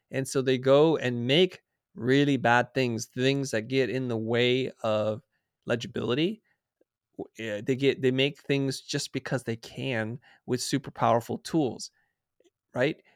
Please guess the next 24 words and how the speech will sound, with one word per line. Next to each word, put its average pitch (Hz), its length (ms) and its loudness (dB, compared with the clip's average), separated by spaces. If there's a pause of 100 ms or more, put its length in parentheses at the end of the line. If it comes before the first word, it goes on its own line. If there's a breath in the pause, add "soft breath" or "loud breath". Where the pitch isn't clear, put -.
(160)
Because 131 500 2
the 123 100 -8
tools 165 380 2
have 131 140 -2
been 120 120 0
democratized, 113 800 0
anybody 123 480 2
basically 120 480 -2
with 110 140 -4
the 107 100 -8
internet 135 380 -2
connection - 460 -8
can 117 180 -6
use 131 260 0
some 160 380 -2 (140)
version 131 440 0
of 110 140 -4
a, 107 200 -2 (280 soft breath)
a 120 80 -2
web 139 400 4
app 110 320 -6 (540)
to 135 120 -2
create 151 380 2
something. - 500 -10